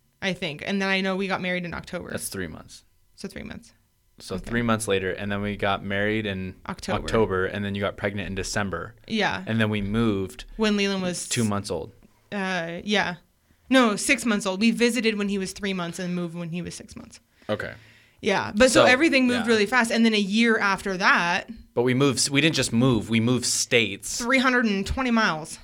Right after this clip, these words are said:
Speaker 2: Three hundred twenty miles away, bought our
Speaker 1: Yeah.
Speaker 2: first house together.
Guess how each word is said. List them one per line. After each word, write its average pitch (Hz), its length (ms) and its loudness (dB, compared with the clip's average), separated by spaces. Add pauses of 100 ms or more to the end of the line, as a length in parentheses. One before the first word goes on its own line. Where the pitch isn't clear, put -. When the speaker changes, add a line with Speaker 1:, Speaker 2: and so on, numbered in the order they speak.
Speaker 2:
Three 131 140 2
hundred 131 260 4
twenty 120 200 0
miles 113 300 2
away, 101 300 4
bought 101 320 4
our 113 80 6
Speaker 1:
Yeah. 101 120 0
Speaker 2:
first 113 260 2
house 107 240 2
together. 90 520 -2